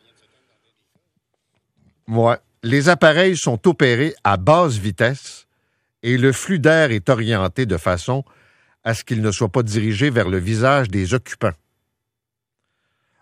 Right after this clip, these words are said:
Un ventilateur électrique peut, par exemple, être placé devant une fenêtre ouverte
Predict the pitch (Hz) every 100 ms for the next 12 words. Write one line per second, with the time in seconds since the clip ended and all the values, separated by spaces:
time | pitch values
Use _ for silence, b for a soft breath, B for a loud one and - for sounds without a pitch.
0 | _ 113 123 120 175 151 170 160 170 160
1 | 147 147 - 131 131 - 120 117 131 110
2 | 113 135 - 107 98 120 113 151 110 110
3 | 101 - 131 127 120 123 139